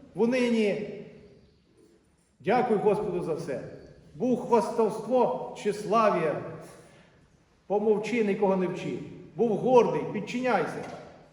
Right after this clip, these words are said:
Шукай, щоб підчинитися. От наша зміна, от наше покаяння, от наша та праця,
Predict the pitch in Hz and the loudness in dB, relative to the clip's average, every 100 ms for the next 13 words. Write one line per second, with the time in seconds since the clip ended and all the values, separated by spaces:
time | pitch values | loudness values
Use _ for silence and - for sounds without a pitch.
0 | _ _ _ - 220 254 254 220 208 214 | _ _ _ -2 0 2 2 2 0 -2
1 | - 226 202 165 - - - - - - | -4 -2 0 -2 -6 -10 -14 -18 -6 2
2 | 226 220 202 208 165 185 156 147 214 214 | 2 2 -2 0 -4 -4 -6 -2 0 0
3 | 190 185 180 170 160 147 131 - - - | -2 -4 -6 -6 -4 -4 -4 -8 -12 -16
4 | - - 175 175 165 160 143 - - - | -16 -6 -6 -4 -4 -2 -4 -6 -12 -8
5 | 165 139 - 160 180 208 - | -4 -4 -4 -2 0 0 0